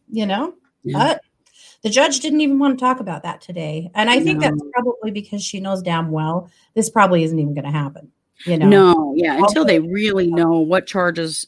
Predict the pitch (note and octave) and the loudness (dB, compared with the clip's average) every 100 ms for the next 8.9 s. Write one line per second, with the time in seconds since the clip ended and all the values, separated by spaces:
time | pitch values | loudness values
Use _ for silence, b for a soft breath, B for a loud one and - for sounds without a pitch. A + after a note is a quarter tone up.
0 | - E3 E3+ D#3 D#3 D3+ - D#3 D#3 D#3 | -6 -4 -2 -2 -2 -6 -6 -4 -2 -2
1 | D#3 C#3 - E3+ - D#3 D3+ - _ F3+ | -2 -2 -4 -6 -6 -6 -6 -8 _ 0
2 | F3+ E4 - - - A#3 A3+ C#4+ C#4 G#3+ | 2 2 -2 -10 -6 -4 -2 -2 -2 0
3 | F3 D#3 C#3+ - C#3 C3 C#3+ - - A2 | -2 -4 -6 -6 -8 -8 -12 -12 -8 -8
4 | - A2 - F3 D#3+ E3 D3+ C#3 C#3 - | -8 -10 -6 -4 0 0 0 -4 -6 -8
5 | A2+ A#2+ - D#3 D3+ E3 E3+ - D#3 D3+ | -8 -6 -4 -2 0 -2 -4 -4 -4 -4
6 | D#3+ D#3+ D#3+ D3 b b b - G3 F#3 | -2 -4 -4 -6 b b b -2 2 4
7 | G#3+ A3+ A3+ B3 B3 A#3+ B3 A3 - D#3 | 4 2 2 0 2 2 2 0 0 -2
8 | D3 C3+ A#2+ F#2+ D3+ D3+ D#3+ E3 F#3+ | -2 -6 -8 -8 -6 -2 -2 -4 -8